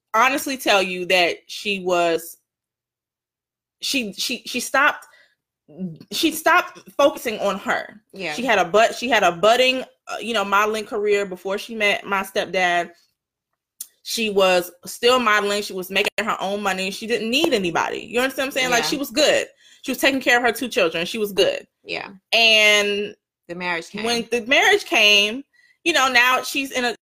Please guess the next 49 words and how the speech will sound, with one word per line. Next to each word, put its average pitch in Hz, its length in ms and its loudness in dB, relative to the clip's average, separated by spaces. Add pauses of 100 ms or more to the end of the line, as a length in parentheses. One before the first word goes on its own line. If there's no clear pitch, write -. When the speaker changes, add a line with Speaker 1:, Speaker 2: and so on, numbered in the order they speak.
Speaker 1:
she's 254 200 -8
in 233 80 -6
a 226 60 -4
different 226 360 -8
space. 220 580 0
The, - 260 -12
the, 180 580 -2
my 180 200 0
stepfather 208 460 0
played 233 240 -2
football 185 360 0
at 165 60 0
the 175 60 -8
time. 180 480 -2 (220)
So, 190 600 2
you 254 140 -6
know, 214 340 0
she, 285 420 -6
she 247 220 -8
was 233 160 -10
starting 226 280 0
to 233 60 -4
live 233 140 0
a 233 40 -4
life 220 320 2
that 220 120 2
she 240 360 -6 (960)
was 175 320 -2
not 208 220 2
used 370 300 2
to. 156 260 2
Speaker 2:
Mm-hmm. 185 320 -10
Speaker 1:
And 220 180 2
now 294 260 4
your, 254 220 2
your 233 160 0
man 302 320 2
is 311 140 -4
making 247 340 -2
the 277 60 -4
money, 294 340 0
and 214 80 -2
now 196 140 2
you're 226 160 0
married. 208 580 0 (300)
And 208 120 2
now 226 360 4
what's 233 280 0 (320)
y'all, 185 280 0